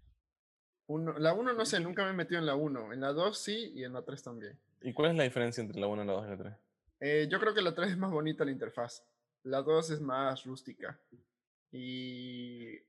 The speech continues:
Speaker 2: Pero aparte de eso, o sea, ¿qué te hace ir a la uno o a las dos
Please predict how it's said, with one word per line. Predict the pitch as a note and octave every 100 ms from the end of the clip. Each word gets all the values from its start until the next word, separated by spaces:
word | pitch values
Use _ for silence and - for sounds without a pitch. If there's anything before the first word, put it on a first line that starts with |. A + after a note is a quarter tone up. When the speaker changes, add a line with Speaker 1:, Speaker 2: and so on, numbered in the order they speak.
| _ -
Speaker 2:
Pero | A#2+ A#2 A2 G#2+ F#2
aparte | A2+ A2+ A2 G#2+
de | A#2 A2+ A#2
eso, | A2+ A2+
o | G#2
sea, | A2 G#2 - - _ _ _ - - - - - - -
¿qué | A3 C3+
te | C3+
hace | B2+ B2+ C3 A#2
ir | A#2+ A#2 -
a | A2+
la | G#2 G2+
uno | A#2+ C#3+ C#3+ D3 - _ _ _ _ _ _ _ -
o | G2
a |
las | F#2+ A2
dos | G#2+ A2+ -